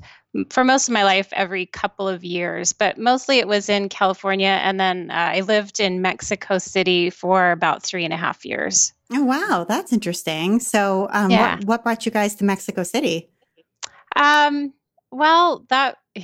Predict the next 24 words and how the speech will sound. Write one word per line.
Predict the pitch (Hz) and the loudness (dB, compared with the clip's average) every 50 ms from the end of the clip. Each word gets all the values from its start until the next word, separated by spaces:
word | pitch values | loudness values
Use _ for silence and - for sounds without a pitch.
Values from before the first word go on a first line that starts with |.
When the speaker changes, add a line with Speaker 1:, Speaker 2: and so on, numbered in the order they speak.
| - - - | -12 -12 -10
Speaker 1:
you | 240 226 | -4 -2
know, | 226 214 | 0 2
that | 226 226 - | 2 0 0
question's | - - 233 226 - - 220 208 196 | -2 -2 -2 -2 -2 -4 -8 -10 -6
probably | - 233 214 208 202 202 | -4 -4 -2 -2 -4 -4
mostly | 202 202 208 220 214 - 220 226 | -2 -2 -2 -2 0 -2 -4 -4
for | - - 202 | -2 -2 0
my | 196 185 185 | 0 0 0
mom. | 190 190 185 190 190 190 190 190 190 - - | 2 2 4 4 6 4 4 2 -2 -2 0
Um, | 180 208 196 190 185 185 190 180 - - _ _ _ 220 | 0 2 4 4 2 2 0 -6 -10 -12 _ _ _ -12
sh-, | - - - - - _ | -8 -8 -8 -8 -8 _
she | - - - - 285 285 285 285 285 285 277 277 - _ | -6 -6 -4 -2 0 2 2 4 4 4 2 0 -2 _
found, | - 233 226 226 220 - 240 | 0 2 2 2 0 -2 -4
she's | - - 277 262 - | -2 -2 -2 -2 -2
an | 269 247 | -4 -2
English | - 226 233 226 233 226 - - | -2 -2 0 0 0 0 0 -4
teacher, | - - 196 - - 185 | -4 -6 -6 -2 0 0
a | 196 208 | 2 2
high | 214 214 | 2 -2
school | 214 - - 226 - | -2 -4 -6 -6 -6
English | 190 208 208 202 208 196 - | -6 -6 -6 -4 -6 -6 -6
teacher, | - - 196 - - 196 180 180 196 - - - - - - - - _ | -6 -6 -6 -4 -2 -2 0 -2 -2 -4 -8 -18 -20 -20 -20 -20 -16 _
and, | - 208 202 202 196 196 190 190 185 180 185 | 0 0 2 2 2 2 0 0 -2 -2 0
uh, | 190 185 185 180 175 170 170 - | 2 2 2 2 2 0 -2 -4